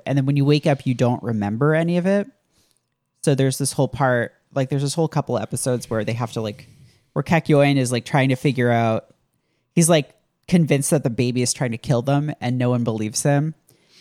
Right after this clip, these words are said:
and so he, like, carves baby stand or, like, stand baby <laughs> into his arm.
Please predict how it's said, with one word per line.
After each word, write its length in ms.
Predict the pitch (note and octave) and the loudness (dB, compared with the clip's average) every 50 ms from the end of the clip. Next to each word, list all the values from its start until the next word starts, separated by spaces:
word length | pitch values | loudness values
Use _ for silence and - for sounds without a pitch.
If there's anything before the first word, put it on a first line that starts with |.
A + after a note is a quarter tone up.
| - - | -10 -4
and 160 | B2 C#3 C3+ | -2 0 0
so 100 | - C#3+ | 2 2
he, 200 | C3 B2+ C#3 B2+ | 2 2 2 2
like, 260 | B2 A2+ G#2+ G#2+ - - _ _ _ _ _ _ _ _ _ _ - | 2 2 0 -2 -4 -10 _ _ _ _ _ _ _ _ _ _ -6
carves 420 | - - C#3+ C3 C3 B2 B2 - - | 0 2 2 4 4 2 0 -2 -6
baby 480 | A#2+ - B2+ A#2 A#2+ A2 B2 B2+ C3 | -6 -2 -2 -2 -2 0 -2 0 0
stand 680 | B2+ - - - C#3 C3+ C#3 C#3 C#3+ D3 D3 D#3 - - - - | -2 -2 -2 -2 0 0 2 2 2 2 0 -2 -4 -6 -8 -4
or, 140 | C3+ C#3 C#3 | -4 -2 -2
like, 120 | C3+ C#3 | 0 0
stand 400 | - - E3+ D#3+ E3 E3+ D#3 D3 | 0 0 0 0 0 0 -2 -2
baby 520 | - E3 D3 D3+ D#3 C#3+ E3+ F3+ F#3 F#3 - | 0 0 0 0 0 0 0 2 2 2 0
<laughs> 0 | |
into 220 | - D#3 D#3 E3 E3 | 0 0 0 0 0
his 260 | D3 D#3 D3+ A#2+ - | 2 0 0 -2 -2
arm. 480 | - G2 A2 A#2+ B2+ C3+ D3+ E3 F3+ | -4 -2 -2 0 0 0 -2 -4 -6